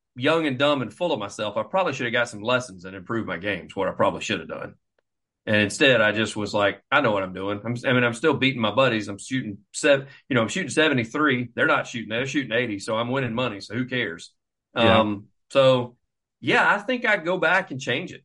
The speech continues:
Speaker 1: I think I,
Speaker 2: Wow.
Speaker 1: you know, yeah, I think I'd go back and see if I can start playing a little better, maybe get some actual lessons and I don't
Speaker 2: What
Speaker 1: know, work,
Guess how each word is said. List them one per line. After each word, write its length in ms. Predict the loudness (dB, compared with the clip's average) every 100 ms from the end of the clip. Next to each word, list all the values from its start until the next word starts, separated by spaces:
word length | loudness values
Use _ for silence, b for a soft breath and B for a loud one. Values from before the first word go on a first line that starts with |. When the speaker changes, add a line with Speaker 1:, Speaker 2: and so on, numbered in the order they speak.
| -10
Speaker 1:
I 100 | -4
think 180 | -2 2
I, 100 | 4
Speaker 2:
Wow. 320 | 6 6 4
Speaker 1:
you 60 | 2
know, 100 | -4 -18 _
yeah, 240 | -2 2 2
I 40 |
think 140 | 2 2
I'd 160 | 2
go 120 | 0
back 300 | 2 0 0
and 240 | -4 -6 -10 _ _ _ _ _ _ _ _ _
see 180 | -2 0
if 100 | 2
I 80 |
can 100 | 0
start 280 | 0 0 0
playing 240 | 2 2 2
a 40 |
little 180 | 0 0
better, 240 | 0 2
maybe 260 | 2 0 0
get 160 | -4 -6
some 120 | -6
actual 380 | -6 -4 -6 0
lessons 440 | 0 0 -6 -6
and 280 | -6 -6 -8 -12 _ _ _ _ _ _ _ _ _ _ _ _ _ _
I 100 | 0
don't 100 | 8
Speaker 2:
What 160 | 10 10
Speaker 1:
know, 60 |
work, 180 | 6 4